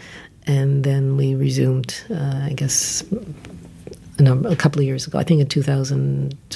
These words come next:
twelve we picked it up again. Um, and we've been doing it ever since. So, uh, it's, it's been,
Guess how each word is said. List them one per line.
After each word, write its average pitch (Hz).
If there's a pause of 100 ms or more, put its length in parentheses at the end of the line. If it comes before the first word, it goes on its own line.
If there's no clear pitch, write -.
(120)
twelve 135
we 139
picked 139
it 135
up 147
again. 143 (760)
Um, 139
and 151
we've 143
been 143
doing 139
it - (160)
ever 147
since. - (480)
So, 147 (240)
uh, 151
it's, 160
it's -
been, 156